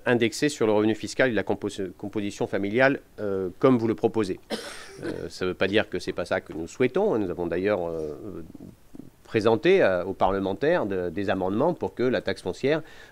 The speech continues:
euh, soit, euh, dorénavant corrélée, euh, au patrimoine des gens et aux revenus. Bon, euh, les débats, euh, budgétaires, vous le savez,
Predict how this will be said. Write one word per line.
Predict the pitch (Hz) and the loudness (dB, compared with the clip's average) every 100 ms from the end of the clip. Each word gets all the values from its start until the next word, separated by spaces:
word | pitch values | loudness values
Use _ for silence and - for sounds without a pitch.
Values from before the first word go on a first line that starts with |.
| - | -8
euh, | 95 90 87 | -2 -2 -2
soit, | - 110 110 143 - | -4 2 6 6 2
euh, | 92 87 85 | -4 -4 -4
dorénavant | 82 95 90 87 85 110 156 - - | -4 0 0 0 2 2 2 -2 4
corrélée, | 147 123 110 113 151 - 98 | 10 10 10 6 2 -2 -4
euh, | 92 85 | -4 -2
au | 123 | -2
patrimoine | 113 101 - 101 101 92 | 0 0 0 0 0 0
des | |
gens | 90 127 | 0 0
et | 113 | 2
aux | 90 | 0
revenus. | 101 92 95 170 - - - | 0 0 0 0 -2 -18 -12
Bon, | 87 104 82 | -8 -8 -8
euh, | 76 78 | -10 -10
les | 85 | -10
débats, | 80 90 101 98 85 | -6 -2 2 2 0
euh, | 76 76 | -4 -8
budgétaires, | 87 90 95 90 110 98 | -10 -8 -6 2 4 4
vous | 87 | 2
le | 92 | -6
savez, | - 90 98 | -2 0 0